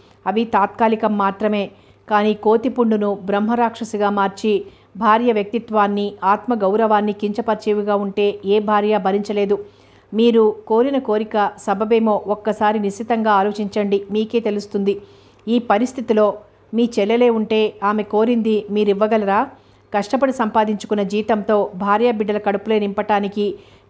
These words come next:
కటకటలాడుతున్న ఈ రోజుల్లో ఏడు సంవత్సరాలు అల్లుడి హోదాలో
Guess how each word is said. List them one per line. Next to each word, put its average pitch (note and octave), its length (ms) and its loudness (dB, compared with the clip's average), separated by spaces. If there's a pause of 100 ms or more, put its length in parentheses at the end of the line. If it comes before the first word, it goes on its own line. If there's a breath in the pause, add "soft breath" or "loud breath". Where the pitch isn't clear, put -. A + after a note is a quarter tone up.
కటకటలాడుతున్న G#3+ 720 0
ఈ G3+ 180 -2
రోజుల్లో G#3 540 2 (440 loud breath)
ఏడు A3+ 240 6
సంవత్సరాలు G#3+ 840 0
అల్లుడి A3 300 2
హోదాలో G#3 520 0